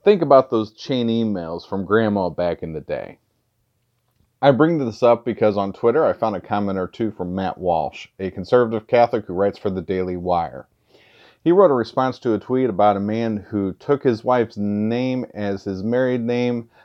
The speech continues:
by claiming that this man is unmanly, emasculated.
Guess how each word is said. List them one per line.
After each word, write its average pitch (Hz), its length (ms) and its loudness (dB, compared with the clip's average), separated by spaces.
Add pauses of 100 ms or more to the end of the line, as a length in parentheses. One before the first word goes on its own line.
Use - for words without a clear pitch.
(140)
by 123 80 6
claiming 139 320 2
that 107 160 2
this 147 180 0
man 110 240 0
is 98 160 -2 (100)
unmanly, 104 880 -2 (200)
emasculated. 98 880 -6